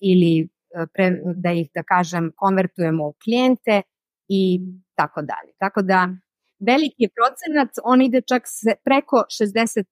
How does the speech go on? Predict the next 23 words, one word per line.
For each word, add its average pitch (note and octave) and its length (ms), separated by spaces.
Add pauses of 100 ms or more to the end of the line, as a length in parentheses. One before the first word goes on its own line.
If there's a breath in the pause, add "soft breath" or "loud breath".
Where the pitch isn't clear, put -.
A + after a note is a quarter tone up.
(340)
osam, A#3 360
čini A3+ 220
mi G#3+ 100
se, - 100
ili G3+ 140
se-, G3+ 160
preko C4+ 340
sedamdeset G3+ 600
posto, E3 260
aj E3 100
tako E3+ 260
da D#3 120
kažemo. C4 520 (500)
To B3+ 140
je A#3+ 120
ono A#3 180
što - 180
nam G3+ 140
dolazi G#3 360
podatak F#3 600
sa F3 220 (100)
inostranog D#3+ 560
tržišta. - 460